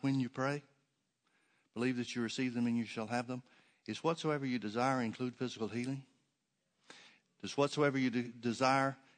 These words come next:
include restoration or quickening from these things that Paul experienced? Then even if Jesus didn't pay the price for our sins and our sicknesses on the cross, the promises of God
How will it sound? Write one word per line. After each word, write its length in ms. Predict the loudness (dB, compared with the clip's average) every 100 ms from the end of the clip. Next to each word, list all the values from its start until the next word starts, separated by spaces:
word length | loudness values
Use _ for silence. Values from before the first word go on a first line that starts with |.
| -4
include 360 | -2 2 2 4
restoration 880 | 2 2 2 2 2 2 0 0 -2 -14 _ _ _ _ _ _ _ _ _ -6
or 100 | -6
quickening 720 | 0 2 4 4 4 4 -2 -12 _ _ _ _ _ _
from 140 | 0
these 180 | 2 2
things 240 | 2 2 0
that 140 | 0
Paul 240 | 2 2
experienced? 580 | 0 -4 -2 -2 -4 -8 -20 _ _ _ _ _ _ -20 -6 2
Then 120 | 4
even 300 | 4 4 4
if 100 | 4
Jesus 360 | 2 2 0
didn't 260 | 0 0 2
pay 180 | 2 0
the 120 | 0
price 360 | 4 6 6 0
for 200 | 0 2
our 180 | 2
sins 560 | 0 0 2 2 0 -4 -20 _ 0
and 200 | 4 4
our 100 | 4
sicknesses 540 | 2 0 0 -2 0
on 160 | 2 2
the 60 |
cross, 600 | 2 4 4 2 -4 -12 -14 _ _ _ -20 -20 _ -8
the 80 |
promises 600 | 2 6 8 6 4 -2
of 180 | -2 -2
God 460 | 2 4 4 0